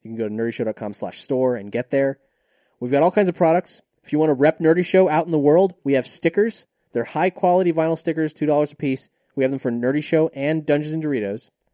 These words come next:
And also, we have shirts. There's an independent shirt store. We have, we have to kinda keep things separate 'cause we're, we're doing print-on-demand shirts at Amazon now. They're very, very high quality. This enables us to not have to spend a ton of money,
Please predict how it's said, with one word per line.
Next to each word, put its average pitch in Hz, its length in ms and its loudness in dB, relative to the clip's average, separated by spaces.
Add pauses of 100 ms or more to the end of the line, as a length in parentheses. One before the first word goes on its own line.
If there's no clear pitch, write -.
(800)
And 135 120 -2
also, 113 500 0 (300)
we 123 140 -2
have 131 120 -2
shirts. - 400 -4
There's 120 180 -4
an 135 60 -4
independent 156 440 -2
shirt 139 220 -4
store. 101 320 -8 (300)
We 127 80 -4
have, 123 220 -4
we 139 140 -2
have 131 140 -4
to 117 200 -2
kinda 135 220 -8
keep 143 160 -6
things 123 180 -6
separate 123 240 -4
'cause 123 140 -6
we're, 120 300 -6
we're 123 140 -8
doing 127 240 -2
print-on-demand 139 680 -6
shirts - 420 -6
at 117 140 -12
Amazon 107 440 -6
now. 90 280 -18 (240)
They're 127 100 -2
very, 143 600 0 (300)
very 127 460 0
high 113 140 -8
quality. 95 540 -8 (280)
This 127 140 -6
enables 143 300 -2
us 139 100 -4
to - 100 -10
not 135 140 -2
have 139 120 -6
to 135 60 -14
spend 127 240 -4
a 107 40 -8
ton 165 300 -2
of 190 60 2
money, 165 380 2